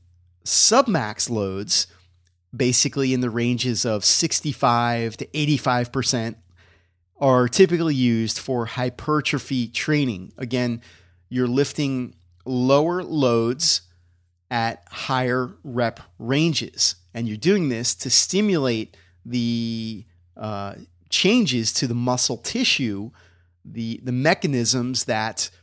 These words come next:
promote muscle growth.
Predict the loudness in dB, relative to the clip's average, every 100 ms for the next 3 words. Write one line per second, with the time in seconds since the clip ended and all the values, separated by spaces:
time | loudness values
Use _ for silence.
0 | _ -2 0 4 4 2 0 _ -8 -4
1 | -2 0 -2 -2 -6 -10 -2 0 0 -2
2 | -12 -16